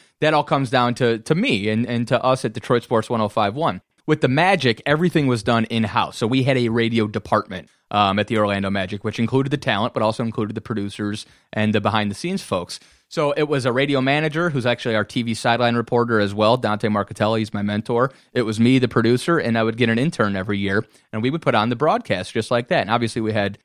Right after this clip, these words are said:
the talent, uh, you know, the play-by-play and the color analyst. But so a lot of what I did was behind the scenes. I was working the board for every game.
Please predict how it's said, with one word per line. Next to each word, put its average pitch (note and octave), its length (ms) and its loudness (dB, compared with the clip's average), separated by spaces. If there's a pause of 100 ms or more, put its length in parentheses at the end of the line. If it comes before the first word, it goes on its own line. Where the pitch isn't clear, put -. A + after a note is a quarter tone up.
(100)
the B2+ 80 2
talent, G2+ 500 -4
uh, G2+ 160 -2
you G#2+ 140 -4
know, G2+ 100 -2
the G2+ 80 -8
play-by-play G2+ 640 -2 (320)
and B2+ 140 0
the A#2+ 40 0
color A#2 280 4
analyst. C3+ 400 2
But F3 100 -4
so F3 140 2
a - 20 4
lot E3+ 220 2
of F#3 60 0
what E3 120 2
I D3 80 4
did B2+ 220 0
was A2+ 380 2 (280)
behind D3+ 300 2
the F3 60 2
scenes. B2+ 260 2
I A#2+ 60 4
was A2+ 160 2
working C3+ 240 2
the C#3 80 2
board B2+ 280 0
for A#2+ 140 0
every B2+ 220 2
game. A2 400 2